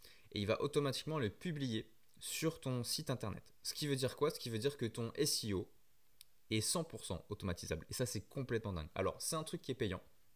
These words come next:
Euh, pour ceux qui sont dans ma newsletter, je mettrai du coup le, le lien, euh, le lien dans, euh, dans, euh, comment ça s'appelle ? Dans, euh, bah, dans le mail, hein, tout simplement. Euh, donc je mettrai le lien et tout.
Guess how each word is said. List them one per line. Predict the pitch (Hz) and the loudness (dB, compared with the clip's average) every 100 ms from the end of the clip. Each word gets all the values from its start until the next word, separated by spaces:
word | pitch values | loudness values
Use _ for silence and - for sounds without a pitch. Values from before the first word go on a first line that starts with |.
| - - - - - - | -20 -20 -20 -20 -16 -4
Euh, | 87 | -4
pour | - - | -2 -2
ceux | - | -2
qui | 131 123 | 0 0
sont | 131 | 2
dans | 117 | 2
ma | 104 | 4
newsletter, | 107 107 107 113 107 - - - - | 2 4 6 6 4 -2 -16 -16 -6
je | 98 95 | -2 2
mettrai | 117 117 - 120 | 4 2 2 -2
du | 104 | 0
coup | 95 - | -6 -4
le, | 104 92 87 85 | -2 0 0 -2
le | 90 | -2
lien, | 90 110 120 - - - - - | -2 -2 -2 -6 -16 -18 -20 -6
euh, | 90 87 85 80 80 80 85 175 - - - - - - - - - | -2 0 2 0 -2 -6 -8 -12 -16 -20 -20 -20 -20 -20 -20 -10 -2
le | |
lien | 90 101 107 | 2 4 4
dans, | 101 107 98 | 4 4 2
euh, | 87 | 0
dans, | 90 92 | 0 -4
euh, | - - - - | -4 -6 -8 -8
comment | - | -6
ça | - | -4
s'appelle ? | - - - - | -2 -4 -6 -12
Dans, | - 95 92 | -4 -2 -2
euh, | - - - 62 - - - | -4 -4 -6 -8 -10 -12 -4
bah, | 92 | -2
dans | 92 | 0
le | 90 | 0
mail, | 120 | 0
hein, | 123 | 0
tout | 110 | -4
simplement. | - - 107 - - - - - - | -6 -2 -2 -4 -12 -14 -16 -10 0
Euh, | 92 | 0
donc | 95 | 2
je | 98 | 0
mettrai | 113 143 | 0 2
le | 101 | 2
lien | 107 | 2
et | 104 | 0
tout. | 131 151 | 0 -2